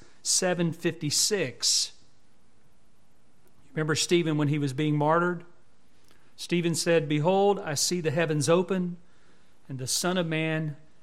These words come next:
standing at the right hand of God." Well, if the body of Christ is made or changes substance in this, then Acts seven fifty-six would not be correct.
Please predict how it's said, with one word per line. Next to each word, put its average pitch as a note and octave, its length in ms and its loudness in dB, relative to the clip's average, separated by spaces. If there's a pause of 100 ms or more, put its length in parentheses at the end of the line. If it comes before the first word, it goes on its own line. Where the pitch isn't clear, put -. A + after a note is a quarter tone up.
(280)
standing F3+ 600 2
at D3+ 120 -6
the D#3+ 100 -2
right D3 300 -2
hand C#3 320 -4
of B2+ 120 -10
God." A2 520 -10 (2250)
Well, D3 220 0
if D3+ 120 -2
the D3+ 60 -4
body E3 500 4
of D#3 120 -10
Christ D3 640 -2 (720)
is B2+ 180 -6
made D#3+ 480 0 (920)
or B2 60 -10
changes D3+ 840 -2
substance D#3+ 880 0 (100)
in D3+ 220 -2
this, C#3+ 720 0 (1300)
then C3 260 -6
Acts C#3+ 280 -6
seven C#3 340 -2
fifty-six B2+ 720 -8
would B2+ 80 -8
not B2+ 240 -8
be B2+ 80 -8
correct. C3 680 -10